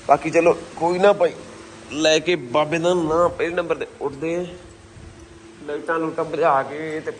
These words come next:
ਪੱਖੇ ਪੁੱਖੇ ਕਰਕੇ ਬੰਦ ਤੇ ਉਦੋਂ ਬਾਅਦ ਵੇਖਾਂਗੇ ਕਬੂਤਰ। ਹਾਂ, ਗੋਲਾ ਆਇਆ ਬੈਠਾ ਬਾਬੇ, ਉਹ ਪਤਾ ਨਹੀਂ ਕਿਹਦਾ। ਮੈਂ ਕਿਹਾ ਭੈਣ ਨੀਲਾ ਕਿਹਦਾ ਆ ਗਿਆ ਤੜਕੋ ਤੜਕੀ? ਦੇਖਿਆ ਤਾਂ ਵਾਹਿਗੁਰੂ, ਲਾਲ ਅੱਖਾਂ ਦਾ ਤਾਂ ਦੂਜਾ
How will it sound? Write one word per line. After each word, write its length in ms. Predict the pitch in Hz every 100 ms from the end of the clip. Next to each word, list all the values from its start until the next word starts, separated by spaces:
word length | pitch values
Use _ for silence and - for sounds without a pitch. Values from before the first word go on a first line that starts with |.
| -
ਪੱਖੇ 320 | 156 - 160
ਪੁੱਖੇ 300 | 143 147 165
ਕਰਕੇ 320 | 143 135 147 139 117 -
ਬੰਦ 440 | 127 131 127 117 143 151
ਤੇ 80 | 143 - -
ਉਦੋਂ 380 | 135 - 147 151 131 117
ਬਾਅਦ 340 | 131 147 156 143 110
ਵੇਖਾਂਗੇ 460 | 113 110 - 113 107
ਕਬੂਤਰ। 420 | 110 104 - 185
ਹਾਂ, 160 | 196 175 120 -
ਗੋਲਾ 360 | 117 131 139 147
ਆਇਆ 160 | 160 156
ਬੈਠਾ 320 | 147 147 139
ਬਾਬੇ, 260 | 135 135
ਉਹ 60 | 156
ਪਤਾ 180 | 160 147
ਨਹੀਂ 120 | 127
ਕਿਹਦਾ। 300 | 127 131 123 104 - - - - - _ _ -
ਮੈਂ 180 | 113 -
ਕਿਹਾ 320 | - - - -
ਭੈਣ 360 | 151 160 135 156
ਨੀਲਾ 320 | 143 135 151
ਕਿਹਦਾ 240 | 165 190 208
ਆ 60 |
ਗਿਆ 80 | 160
ਤੜਕੋ 320 | 139 123 117
ਤੜਕੀ? 320 | 113 110 107
ਦੇਖਿਆ 420 | 101 117 117 120 131
ਤਾਂ 160 | 139 135 - - - - _ _ - 269 277 - - 269 -
ਵਾਹਿਗੁਰੂ, 540 | 160 139 127 127 156
ਲਾਲ 300 | 156 131 127
ਅੱਖਾਂ 260 | 127 - 131
ਦਾ 100 | 120
ਤਾਂ 120 | 123
ਦੂਜਾ 340 | 117 110 110